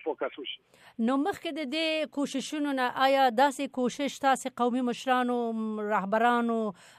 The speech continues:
Speaker 2: او پخوانیو مامورینو کړی دی چې دغه حکومت کې د خلکو کې خپله د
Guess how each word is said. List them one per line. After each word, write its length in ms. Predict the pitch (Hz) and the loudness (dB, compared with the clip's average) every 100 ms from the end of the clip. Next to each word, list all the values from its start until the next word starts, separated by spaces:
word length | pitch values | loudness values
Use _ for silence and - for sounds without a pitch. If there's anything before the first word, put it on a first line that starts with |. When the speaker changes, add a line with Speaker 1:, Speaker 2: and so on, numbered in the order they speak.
| - 214 | -2 0
Speaker 2:
او 40 | 202 214 | 0 -4
پخوانیو 520 | - 214 233 226 214 | -2 0 0 0 0
مامورینو 480 | 208 208 220 240 240 202 - _ 240 196 - | 0 0 0 0 0 -2 -8 _ -12 -12 -2
کړی 200 | 339 415 233 | 0 2 2
دی 80 | 214 - | 0 -2
چې 640 | - _ - 233 226 208 220 | -10 _ -4 2 2 4 2
دغه 200 | 214 220 | 4 2
حکومت 420 | 208 254 269 311 - | 0 0 0 0 -2
کې 220 | 262 214 | -4 -2
د 160 | 226 - | -2 2
خلکو 300 | 349 302 262 | 0 2 -2
کې 180 | 254 170 | -4 -2
خپله 260 | 294 269 | 0 2
د 120 | 233 | 0